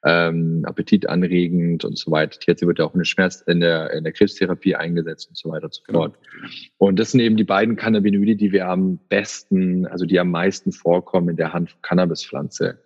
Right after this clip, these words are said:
Speaker 1: Da
Speaker 2: Mhm.
Speaker 1: gibt's natürlich noch ganz, ganz viele andere, C B G, C B N, C B C, C B V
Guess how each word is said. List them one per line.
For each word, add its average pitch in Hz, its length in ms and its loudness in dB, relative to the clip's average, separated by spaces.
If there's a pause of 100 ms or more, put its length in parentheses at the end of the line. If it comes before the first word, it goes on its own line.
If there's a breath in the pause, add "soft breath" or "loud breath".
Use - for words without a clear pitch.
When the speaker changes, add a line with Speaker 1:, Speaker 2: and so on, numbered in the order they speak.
(260 loud breath)
Speaker 1:
Da - 80 -8
Speaker 2:
Mhm. 92 60 6
Speaker 1:
gibt's 110 180 2
natürlich 107 260 2
noch - 320 -2
ganz, 117 240 2
ganz 101 180 0
viele 90 220 2
andere, 95 400 -2
C - 160 -2
B 85 120 0
G, 101 260 2
C - 160 -6
B - 120 0
N, 101 280 0
C - 140 -4
B 87 120 -2
C, 95 320 2
C - 140 -4
B - 100 -8
V 95 560 2